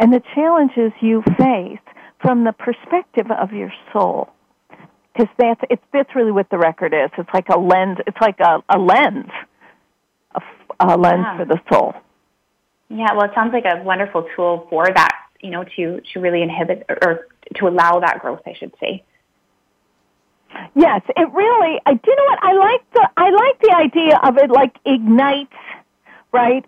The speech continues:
Speaker 1: It, it's like an ignition, right?
Speaker 2: Yeah.
Speaker 1: So it, yeah, it, like, when we work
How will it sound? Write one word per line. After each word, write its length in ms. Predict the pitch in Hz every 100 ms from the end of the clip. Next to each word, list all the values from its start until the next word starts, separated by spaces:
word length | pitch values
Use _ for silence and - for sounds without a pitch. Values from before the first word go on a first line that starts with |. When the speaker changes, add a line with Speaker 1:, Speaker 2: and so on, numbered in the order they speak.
| -
Speaker 1:
It, 160 | 240 -
it's 200 | - 277 -
like 200 | 269 269
an 100 | 233
ignition, 800 | 196 196 254 294 - - - - _ _ _ _ _ _ _ _ _ _ _ -
right? 220 | 175 - - - _ -
Speaker 2:
Yeah. 580 | 247 294 311 208 - 190
Speaker 1:
So 100 | 240
it, 180 | 180 - - _ _ _ -
yeah, 220 | 320 269 294
it, 60 | 285
like, 260 | 381 277
when 560 | - 226 254 339 392 381
we 120 | 302
work 400 | 254 277 392 427